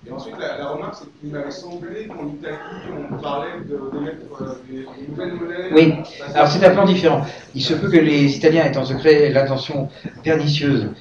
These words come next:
Speaker 2: et perverse de sortir de l'euro, mais il y a à côté de ça un plan différent qui s'appelle les mini-bots. C'est ça ?
Speaker 1: Ouais.
Speaker 2: Alors, les mini-bots, c'est autre, c'est autre chose. C'est également la voie ouverte vers une sortie de l'euro, mais elle n'est pas immédiate.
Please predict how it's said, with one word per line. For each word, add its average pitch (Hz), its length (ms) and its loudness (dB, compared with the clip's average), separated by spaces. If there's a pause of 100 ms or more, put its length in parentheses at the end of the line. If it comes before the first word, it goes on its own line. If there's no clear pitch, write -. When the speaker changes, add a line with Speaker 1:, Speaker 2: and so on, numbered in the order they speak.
(120)
Speaker 2:
et 135 80 -2
perverse 143 400 6
de 113 60 -4
sortir 131 380 0
de 110 480 2 (680)
l'euro, 117 540 4 (460)
mais 156 240 2
il 139 80 -2
y 143 80 4
a 139 80 6
à - 20 0
côté 170 260 2
de 143 60 2
ça 190 420 4
un 131 60 0
plan 143 220 0
différent 151 340 0
qui - 120 -6
s'appelle 139 180 -2
les 131 80 0
mini-bots. 127 340 -2 (1300)
C'est 117 100 -6
ça ? 165 280 2 (280)
Speaker 1:
Ouais. - 80 -16 (380)
Speaker 2:
Alors, 131 140 0
les 135 60 -4
mini-bots, 143 220 6
c'est 202 140 4
autre, - 240 -2
c'est - 100 -6
autre 135 140 -2
chose. 113 240 -4 (500)
C'est 170 220 2
également 160 680 8 (560)
la 127 200 2
voie 143 260 10
ouverte 135 400 2
vers 131 100 -2
une 123 60 -2
sortie - 220 -8
de 120 80 -8
l'euro, 190 340 -2
mais 143 140 -2
elle 139 80 0
n'est 127 60 0
pas 170 100 6
immédiate. 120 460 -4